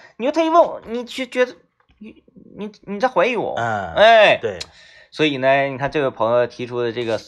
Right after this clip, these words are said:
Speaker 1: 看似客观的啊，被我们 pass 了。
Speaker 2: <laughs>
Speaker 1: 所以说，你，你也要自省一下。
Speaker 2: 是。
Speaker 1: 啊，你别寻思，“哎呀，那，那可能啊，那我说的不对啊，两位哥说，
Speaker 2: 嗯，嗯，嗯，
Speaker 1: 啊，
Speaker 2: 嗯。
Speaker 1: 给我批评指正啊，那好吧。”这种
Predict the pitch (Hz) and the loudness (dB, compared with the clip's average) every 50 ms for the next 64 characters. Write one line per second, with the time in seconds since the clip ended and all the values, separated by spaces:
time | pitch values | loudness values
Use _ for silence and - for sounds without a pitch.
0 | - - _ - - 143 143 - 139 123 - - 123 - - 151 127 110 107 104 | -18 -20 _ -4 -2 -2 0 0 -4 -8 -10 -12 -12 -8 -2 -2 -2 -2 -2 -4
1 | 101 101 101 98 - 113 117 113 107 - _ _ _ _ _ _ _ _ 120 95 | -4 -6 -8 -6 -2 -2 -2 -2 -2 -6 _ _ _ _ _ _ _ _ -10 -10
2 | 101 113 113 - - - - - - - - - - - - - - - - - | -10 -12 -10 -4 -2 -2 -2 -2 -8 -14 -10 0 0 0 0 0 -4 -8 -10 -10
3 | - - - - - - - - - - - - 185 - 160 180 180 - 180 - | -10 -12 -12 -14 -14 -16 -16 -18 -16 -16 0 0 4 6 6 4 6 4 0 0
4 | - 147 - - 170 - - 185 - - - 294 330 254 208 240 247 226 175 - | 0 -4 -2 -4 -4 -2 -2 -4 0 2 2 4 4 4 6 6 6 4 4 -2
5 | - _ - - 180 190 185 - 175 185 190 190 208 269 311 240 147 135 147 185 | -10 _ -14 -6 -4 -4 -4 -4 -2 -2 0 0 0 2 0 0 0 2 4 2
6 | 240 240 - 359 311 214 - - - 135 151 190 190 247 226 - - - _ - | 2 2 2 0 0 0 0 -2 -2 0 0 2 4 4 4 2 0 -10 _ -12
7 | - 92 76 - _ _ - 190 220 214 170 131 - 123 160 208 185 143 147 156 | -12 -12 -12 -12 _ _ 0 2 4 4 4 2 0 -4 -6 -6 -6 -6 -10 -6
8 | 170 - 233 240 233 233 220 220 220 233 226 220 226 240 226 - 185 170 - 208 | 0 2 4 4 6 4 4 4 2 0 -2 0 -2 -4 -4 -6 -8 -6 -2 0
9 | 214 202 196 190 220 254 226 160 147 - 220 220 240 240 - 269 226 262 262 - | 2 2 2 0 -2 0 -2 -2 -2 -2 -2 -4 -4 -4 -4 -4 -2 0 0 0
10 | 160 165 151 143 151 180 170 185 180 - 127 117 - 165 160 160 160 156 143 139 | 0 -2 0 0 -2 -2 -4 -6 -6 -6 -8 -6 -4 -2 0 2 2 2 0 -2
11 | 143 175 160 - - - 156 175 170 139 123 120 139 139 - - - - _ - | -2 -4 -6 -6 -6 -10 -8 -8 -8 -8 -8 -6 -6 -6 -8 -10 -20 -18 _ -8
12 | 120 117 107 104 113 123 - - - 92 107 - - _ _ _ _ _ _ _ | -6 -6 -6 -6 -6 -8 -8 -8 -8 -10 -10 -14 -14 _ _ _ _ _ _ _
13 | _ - 302 294 202 - 104 87 - | _ -4 -4 -4 -4 -4 -8 -12 -14